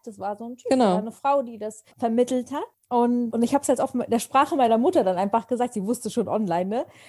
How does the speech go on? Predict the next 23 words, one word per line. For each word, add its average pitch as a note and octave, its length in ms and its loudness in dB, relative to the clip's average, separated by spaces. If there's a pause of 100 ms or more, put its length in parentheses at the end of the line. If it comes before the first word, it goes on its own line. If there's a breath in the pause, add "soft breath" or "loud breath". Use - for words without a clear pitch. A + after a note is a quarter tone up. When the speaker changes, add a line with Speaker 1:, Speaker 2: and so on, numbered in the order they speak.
(180 loud breath)
Speaker 1:
Aber A3 200 0
sie F#3+ 140 4
Speaker 2:
Ja. - 0 -
Speaker 1:
hat - 120 -2
dann A3+ 240 -2
gelacht, F#3+ 520 -2
weil A3+ 440 -2 (220)
das A#3 180 -10
ist - 180 -12
diese C4 220 -4
Parallele, A3 680 -2
ne? G#3+ 180 -6
Das A#3+ 160 -8
ist B3 160 -14
so, A#3 320 -2
wir A#3 160 -2
hatten C4+ 260 -6
das F3+ 260 -10
schon. F3+ 200 -8
Das - 160 -16
ist G#3 80 -16
jetzt - 280 -14
nicht, A3 280 -12